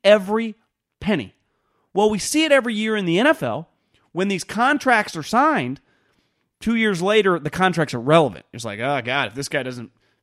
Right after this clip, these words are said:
pick up his play, he might get cut." And the players know it. It's why there's an intensity and an edge to every game. It's something that's really, as you see in the M J doc, you're like, "God, the nineties basketball looks lo-, nothing like now.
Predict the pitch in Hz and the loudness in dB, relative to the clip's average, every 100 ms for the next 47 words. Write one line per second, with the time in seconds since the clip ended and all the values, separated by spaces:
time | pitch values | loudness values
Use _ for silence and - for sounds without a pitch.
0 | - 156 151 113 - 151 190 131 120 139 | -8 -6 -6 -10 -8 -2 0 0 0 0
1 | 135 147 - 220 233 - _ _ _ - | 0 -2 2 2 2 -2 _ _ _ -6
2 | 151 147 240 392 240 131 - _ _ _ | -4 2 2 2 0 -6 -12 _ _ _
3 | _ - 160 175 196 202 185 180 147 147 | _ -10 -8 -2 4 4 4 2 0 -4
4 | 135 196 202 180 190 180 151 147 165 196 | -2 0 0 0 -2 -2 -2 0 2 2
5 | 127 151 151 151 269 165 - _ _ _ | 2 2 2 0 0 -2 -10 _ _ _
6 | _ _ _ _ _ - 143 190 175 170 | _ _ _ _ _ -12 -6 -2 0 0
7 | 147 117 135 156 165 147 131 123 151 147 | -2 -4 -2 2 4 2 0 -4 -2 -2
8 | 120 160 170 120 110 110 - 92 82 123 | 0 0 0 -2 -4 -6 -8 -14 -8 -4
9 | 180 95 98 113 147 135 110 151 170 127 | -4 -4 -8 -4 -4 -4 0 0 0 -6
10 | 101 113 - 117 - 127 131 120 120 117 | -6 -6 -8 -10 -6 -6 -6 -6 -6 -4
11 | 165 - | -4 -4